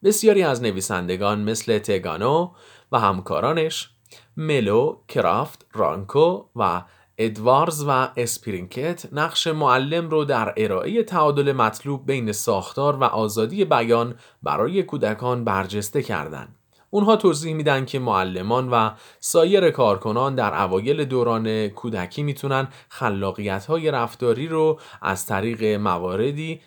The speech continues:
تشویق و ترغیب کنن که عبارتند از کانون مشاوران ایران،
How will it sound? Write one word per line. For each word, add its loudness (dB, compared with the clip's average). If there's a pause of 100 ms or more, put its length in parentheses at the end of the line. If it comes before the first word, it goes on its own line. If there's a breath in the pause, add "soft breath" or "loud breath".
(120)
تشویق -4
و 0
ترغیب -2
کنن -12
که -6
عبارتند 0
از -2 (2250)
کانون 4
مشاوران 4
ایران، -4